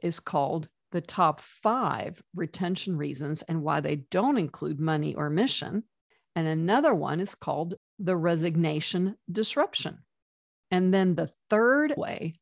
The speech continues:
I'm committed to supporting you this new year in the process of achieving your leadership priorities is via a live Zoom call with me titled Ask Me Anything, as I realize that most leaders prefer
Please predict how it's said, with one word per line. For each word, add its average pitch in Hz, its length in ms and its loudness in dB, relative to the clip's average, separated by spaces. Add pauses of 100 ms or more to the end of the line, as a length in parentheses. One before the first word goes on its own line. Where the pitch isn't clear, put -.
I'm 175 160 0
committed 170 500 -2
to 170 100 -8
supporting 185 680 0
you 147 220 -4
this 151 240 -4
new 160 100 0
year 151 460 -4 (220)
in 175 80 2
the 160 80 -2
process 170 520 2
of 156 120 -4
achieving 170 640 -2
your 156 140 0
leadership 170 500 -2
priorities 175 920 0 (340)
is 165 180 2
via 196 300 4
a 170 140 0
live 170 640 2 (160)
Zoom 233 400 4
call 151 320 0
with 156 240 -8
me 151 360 -4 (440)
titled 170 500 0
Ask 160 320 0
Me 196 240 0
Anything, 311 420 -2 (300)
as 147 220 -8
I 175 140 6
realize 185 680 2
that 160 240 -2 (100)
most 196 460 0
leaders 151 340 -2
prefer 165 540 0